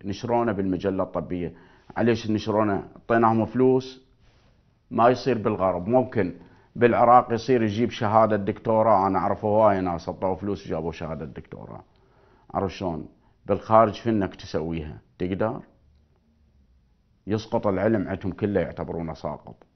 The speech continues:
إحنا عندنا لا، عادية، بس كون اسمك دكتور،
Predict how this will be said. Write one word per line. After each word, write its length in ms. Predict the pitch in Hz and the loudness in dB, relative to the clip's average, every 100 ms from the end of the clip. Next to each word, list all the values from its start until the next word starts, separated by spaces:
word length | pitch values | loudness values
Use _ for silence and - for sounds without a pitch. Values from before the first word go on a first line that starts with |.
| _ _ _ - | _ _ _ -14
إحنا 240 | 101 107 73 | -10 -6 -4
عندنا 360 | 107 107 98 | -6 -2 -2
لا، 320 | 101 147 82 69 - - | -2 -6 -10 -14 -16 -4
عادية، 560 | 92 87 117 98 76 - - _ _ - | -4 -2 -2 -4 -6 -12 -20 _ _ -6
بس 180 | 110 | -6
كون 180 | - 143 | -2 -2
اسمك 320 | 117 110 92 | -2 -4 -6
دكتور، 440 | 107 - 95 82 | -6 -8 -6 -6